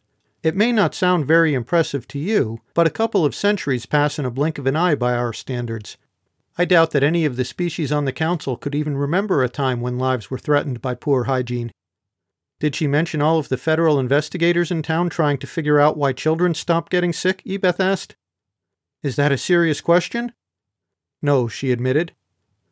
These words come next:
"Then I'm moving on to Justin's report," I told her. We worked in silence for a while longer before Ebeth commented doubtfully, "Sue has an awful lot of data on the heights and weights of growing children. Isn't that going to make for a pretty boring report?"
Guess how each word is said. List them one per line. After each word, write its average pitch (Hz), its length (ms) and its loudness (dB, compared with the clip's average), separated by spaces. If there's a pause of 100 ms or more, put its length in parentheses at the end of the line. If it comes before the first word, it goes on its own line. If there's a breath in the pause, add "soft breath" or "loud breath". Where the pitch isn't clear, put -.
(160)
"Then 143 100 -4
I'm 139 140 0
moving 190 260 2
on 170 160 2
to 143 100 -2
Justin's 127 480 0
report," 123 320 -2
I 113 100 -4
told 110 260 -6
her. 143 180 -2 (880)
We 160 100 0
worked 214 300 2
in 147 80 -2
silence 165 480 0
for 135 180 0
a 127 60 2
while 143 320 4
longer 147 320 2
before 135 420 -2
Ebeth 143 380 0
commented 135 480 -2
doubtfully, 127 640 -2 (520)
"Sue 262 240 -2
has 185 200 2
an 139 80 0
awful 151 300 0
lot 143 220 2
of 107 100 -4
data 165 260 2
on 127 240 0
the 123 120 -4
heights 170 320 -2
and 123 100 -4
weights 143 300 0
of 101 100 -12
growing 135 340 0
children. 127 520 -2 (280)
Isn't 214 260 -4
that 214 180 2
going 185 240 2
to 143 100 -4
make 151 240 0
for 143 180 0
a 117 60 -2
pretty 151 260 -4
boring 143 360 4
report?" 156 440 2